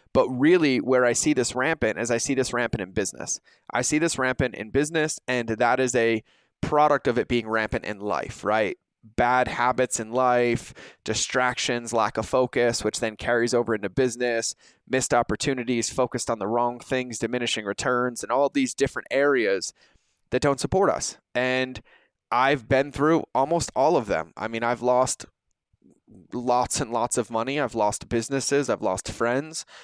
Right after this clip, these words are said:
I've also made money and made friends and launched businesses. And then I've ridden this roller coaster.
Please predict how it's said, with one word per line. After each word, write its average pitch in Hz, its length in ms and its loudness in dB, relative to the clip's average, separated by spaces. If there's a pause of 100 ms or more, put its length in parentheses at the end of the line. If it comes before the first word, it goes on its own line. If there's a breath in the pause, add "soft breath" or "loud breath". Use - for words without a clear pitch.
(160 loud breath)
I've 127 180 0
also 143 260 2
made 139 340 -2
money 98 280 -4
and 123 200 -6
made 160 260 -2
friends 92 380 -4
and 104 120 -6
launched 127 380 -2
businesses. 110 540 -2
And 110 100 -12
then 120 240 -2 (640 soft breath)
I've 135 220 2
ridden 160 260 2
this 147 160 -2
roller 143 260 4
coaster. - 380 -2